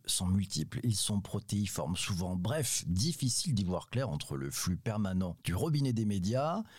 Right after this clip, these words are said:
les buzz savamment orchestrés par les as du storytelling, par les vendeurs de pelles et de pioches de tout poil. Pour y voir clair, j'ai invité Marie Dolé dans cet épisode du podcast. C'est l'une des meilleures spécialistes en matière de veille et d'analyse des tendances. C'est ce qu'on va voir ce matin.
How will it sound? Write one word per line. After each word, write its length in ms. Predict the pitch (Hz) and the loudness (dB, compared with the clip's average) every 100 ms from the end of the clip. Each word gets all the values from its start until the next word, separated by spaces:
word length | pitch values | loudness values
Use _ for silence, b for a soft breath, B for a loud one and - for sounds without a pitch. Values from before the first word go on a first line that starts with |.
| B B | B B
les 160 | 123 135 | 2 4
buzz 320 | 123 120 101 | 2 0 -2
savamment 560 | - 147 117 117 156 98 | -2 0 2 2 2 -2
orchestrés 460 | - 117 - 127 | -4 -2 0 -2
par 180 | 120 78 | -2 -2
les 240 | 98 98 | 0 0
as 240 | 143 160 - | 2 0 0
du 140 | 95 | 0
storytelling, 840 | 98 - 98 98 110 127 185 196 | 0 -2 -2 -2 0 2 2 0
par 240 | 123 107 90 | 0 -2 0
les 240 | 98 98 | 0 0
vendeurs 520 | 98 95 107 104 104 | 0 -2 -2 -2 -2
de 100 | 87 | -4
pelles 320 | 90 - 110 104 | -4 -2 0 -2
et 60 | |
de 120 | 87 | -2
pioches 380 | 92 - 117 101 | -6 0 0 0
de 80 | 110 | -2
tout 200 | 117 123 | 2 2
poil. 380 | 120 123 120 170 - | 2 0 0 -4 -2
Pour 160 | 117 117 | 0 4
y 20 | |
voir 180 | 113 - | 4 2
clair, 300 | 98 104 143 - | -2 -2 -4 0
j'ai 160 | 90 92 | 2 2
invité 340 | 85 82 82 | -2 -2 0
Marie 240 | 85 113 | 2 2
Dolé 340 | 120 80 76 - | 2 0 -2 -4
dans 100 | - | -4
cet 220 | 76 - - | -4 -4 -4
épisode 260 | 117 76 | -2 -4
du 100 | 117 | -4
podcast. 480 | - - - 107 120 - | -6 -8 -2 -2 0 -2
C'est 180 | - | 0
l'une 280 | 95 110 127 | 2 4 2
des 100 | 90 | 2
meilleures 380 | 80 101 131 123 | 0 0 2 0
spécialistes 560 | - 87 - 95 120 - | -2 -4 -2 -2 -2 -4
en 40 | |
matière 280 | 67 - - | -4 -4 -4
de 100 | 64 | -4
veille 400 | 71 80 101 123 | -4 0 0 0
et 100 | 98 | -2
d'analyse 360 | 76 76 80 95 | -2 -2 0 -2
des 140 | 87 | -4
tendances. 560 | - 67 92 80 - - | -6 -6 -4 -2 -2 -2
C'est 160 | - 135 | -2 -2
ce 80 | - | -2
qu'on 120 | 160 | -4
va 80 | 131 | -2
voir 220 | 147 151 | -4 -2
ce 80 | 160 | -4
matin. 360 | 123 131 123 | -4 -2 -2